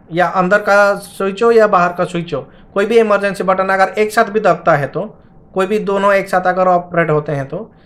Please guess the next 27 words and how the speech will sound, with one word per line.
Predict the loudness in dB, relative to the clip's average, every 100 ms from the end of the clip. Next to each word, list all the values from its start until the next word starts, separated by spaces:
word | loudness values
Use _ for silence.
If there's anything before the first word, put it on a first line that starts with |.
| -20 _
तो | -6
उस | -6 -2
time | 0 2
पे | 0
क्या | 2 2
होगा, | 2 -4 -6 0
मेरा | 2 2
दोनों | 0 2 4
रिले | 4 0
एक्टिवेटेड | 0 0 -2 2 2
होगा। | 2 0 -4 -12 _ _ -4
तो | -4
रिले | 0 0
act-, | 0 -4
जब | -4 0 0
activate | 0 -4 -4 -2
होगा, | -2 -2 -4
तो | -2 -2
आर | 0 0
थ्री | 0 -4
भी | -2
एक्टिवेटेड | -2 -4 -8 -2 0
होगा, | 0 -2 -2
यानी | -2 -6 -6
कि | -6
on | 2 2 2
होगा, | -2